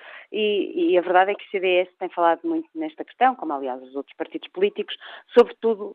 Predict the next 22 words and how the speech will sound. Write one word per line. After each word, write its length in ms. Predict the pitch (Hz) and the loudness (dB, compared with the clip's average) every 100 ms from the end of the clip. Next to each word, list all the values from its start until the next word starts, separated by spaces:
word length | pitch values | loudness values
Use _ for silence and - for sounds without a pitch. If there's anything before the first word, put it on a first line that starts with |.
| - | 0
na 160 | 170 | 4
nossa 240 | 170 147 175 | 4 2 -4
opinião, 480 | 190 190 185 185 185 - - | -2 0 2 2 -2 -18 -2
há 120 | 185 | 2
aqui 400 | 180 - 202 196 | 2 0 -10 -4
um 80 | 190 | -4
problema 420 | 170 160 175 185 | -4 -2 0 2
no 120 | 175 165 | 2 0
domínio 440 | 175 190 196 185 | 0 -2 -2 -2
da 140 | 180 | -2
prevenção, 600 | 175 - 180 165 147 127 | -2 -2 -4 -4 -6 -8
portanto 340 | 135 - 156 156 | -10 -10 -10 -10
o 40 | |
problema 340 | 160 151 175 165 | -6 2 2 2
está 200 | 170 165 | -2 2
mais 200 | 175 190 | 2 0
a 60 | |
montante 520 | 180 170 175 180 180 _ _ | -2 -2 2 0 0 _ _
do 160 | 160 | -14
que 120 | - 175 | -2 -2
a 60 | |
jusante. 460 | - 143 151 120 | -2 -4 -4 -4